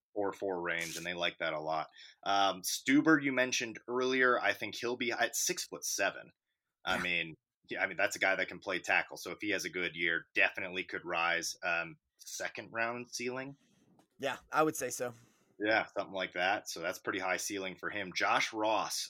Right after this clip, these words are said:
Speaker 1: a ceiling of maybe third round. I think maybe closer to fifth round or undrafted. I mean, he needs to have a bounce back year. Um, but I just, maybe he was misused, and I'm really excited to see him, um, in this new defense,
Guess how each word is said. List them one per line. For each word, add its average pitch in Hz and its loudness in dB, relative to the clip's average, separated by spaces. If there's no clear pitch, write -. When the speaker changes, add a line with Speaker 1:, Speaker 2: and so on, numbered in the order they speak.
Speaker 1:
a - -12
ceiling 120 -4
of 90 -8
maybe 98 -4
third 104 -2
round. 107 0
I 98 2
think 92 -6
maybe 87 -6
closer 92 -6
to 80 -6
fifth - -6
round 92 -2
or 87 0
undrafted. 90 0
I - -8
mean, 92 -6
he 127 -2
needs 127 0
to 104 2
have 92 2
a 87 -8
bounce 95 0
back 82 0
year. 85 -6
Um, 85 -2
but 90 -2
I 90 2
just, - 0
maybe 175 8
he 196 2
was 160 8
misused, 135 0
and 98 0
I'm 92 0
really 113 4
excited 104 2
to 95 -4
see 107 -2
him, 98 -4
um, 90 -2
in 92 -8
this 92 -6
new 98 -6
defense, 95 -4